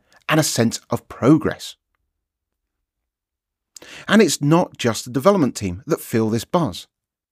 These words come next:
Stakeholders, especially those with limited technical insight, can easily equate a steady stream of new features with forward momentum. To them,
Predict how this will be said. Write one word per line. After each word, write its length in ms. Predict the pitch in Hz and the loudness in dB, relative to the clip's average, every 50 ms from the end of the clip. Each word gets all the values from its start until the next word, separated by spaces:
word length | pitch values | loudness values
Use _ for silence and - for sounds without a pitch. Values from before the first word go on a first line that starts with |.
| _ _ _ - - - _ | _ _ _ -20 -20 -20 _
Stakeholders, 720 | - - - - 247 233 - - - 110 90 87 90 - - _ _ _ _ _ - | -8 0 4 4 4 4 2 -2 -4 -4 -4 -4 -6 -10 -16 _ _ _ _ _ -8
especially 500 | 123 - - - 113 - - - 110 104 | -8 -6 -4 -4 -4 -4 -2 -2 -2 0
those 300 | 92 107 104 104 98 - | 0 0 0 0 -2 -2
with 160 | 104 92 - | -4 -4 -2
limited 420 | 104 98 98 - - 104 87 - - _ _ _ | -2 -2 -2 -4 -6 -10 -10 -12 -16 _ _ _
technical 400 | - - 107 - - - - 123 | -10 -10 -8 -8 -8 -4 0 2
insight, 380 | 165 185 - 107 92 85 - - _ _ _ _ _ _ - - - - | 2 2 0 -2 -4 -6 -6 -12 _ _ _ _ _ _ -20 -20 -20 -4
can 180 | - - 175 - - | -2 -2 -2 2 2
easily 400 | 165 185 202 180 143 175 175 160 | 4 4 4 4 4 2 2 2
equate 360 | 156 - - 147 127 110 - - | 2 2 2 2 2 2 0 -4
a 60 | 110 | -8
steady 320 | - - - 131 127 131 | -4 -2 0 0 0 0
stream 260 | 117 - - 127 110 104 | -2 -2 -2 -2 -2 -2
of 100 | 95 92 | -2 -2
new 140 | 104 104 | -4 -4
features 440 | 104 - - 196 170 - 120 101 - - _ _ _ - | -2 0 0 0 0 -2 -6 -8 -8 -12 _ _ _ -4
with 120 | 131 123 | -4 -4
forward 360 | - - 151 147 143 139 135 | 0 2 4 4 4 4 4
momentum. 460 | 135 135 151 175 180 170 - 85 - - _ _ _ _ _ _ _ _ _ _ _ _ _ _ _ _ - - - _ | 2 2 4 2 0 -2 -6 -12 -14 -16 _ _ _ _ _ _ _ _ _ _ _ _ _ _ _ _ -20 -20 -12 _
To 100 | - 202 | -2 2
them, 320 | 185 240 240 160 113 - | 4 4 4 4 2 -2